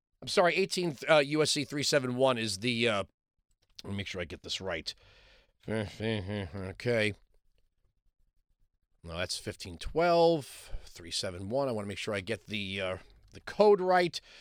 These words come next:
Uh, eighteen U S C three seven one, 'cause there's four different, um, yeah, it's three seven one. To defraud the government.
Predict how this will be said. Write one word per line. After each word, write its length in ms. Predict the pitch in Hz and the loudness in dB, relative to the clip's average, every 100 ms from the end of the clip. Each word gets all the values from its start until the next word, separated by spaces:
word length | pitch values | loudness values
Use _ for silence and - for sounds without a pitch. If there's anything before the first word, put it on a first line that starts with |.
| - - - _ | -20 -20 -20 _
Uh, 40 | - - | -16 -4
eighteen 800 | 120 120 - - - 117 107 104 | -4 -4 -8 -8 -6 -6 -8 -8
U 300 | 92 110 98 - | -4 -4 -4 -4
S 320 | 101 - - | -4 -4 -6
C 540 | - - - 131 113 104 _ _ _ _ | -4 -2 -2 -2 -4 -6 _ _ _ _
three 500 | - 107 117 113 104 92 | -8 -6 -4 -4 -4 -6
seven 920 | - - - - - - 113 101 104 | -6 -4 -4 -4 -4 -2 -2 -2 -2
one, 160 | 110 | -2
'cause 120 | 107 - | -4 -6
there's 200 | 107 - | -4 -4
four 460 | - 185 180 170 | 2 6 8 6
different, 560 | 117 143 - 135 120 - _ _ _ _ _ _ _ _ - | 4 -2 0 -2 -2 -10 _ _ _ _ _ _ _ _ 0
um, 480 | 120 117 107 90 85 _ _ _ _ _ _ | 2 4 2 -2 -12 _ _ _ _ _ _
yeah, 180 | 156 202 - _ | 6 6 6 _
it's 160 | 143 - | -8 0
three 180 | 202 | 2
seven 300 | 185 175 131 | 4 4 2
one. 160 | 107 - _ _ _ _ _ _ _ _ _ _ | -4 -10 _ _ _ _ _ _ _ _ _ _
To 100 | - | 2
defraud 420 | 175 - 208 214 180 | 2 6 8 8 8
the 60 | |
government. 380 | 156 147 101 - | 6 4 4 -8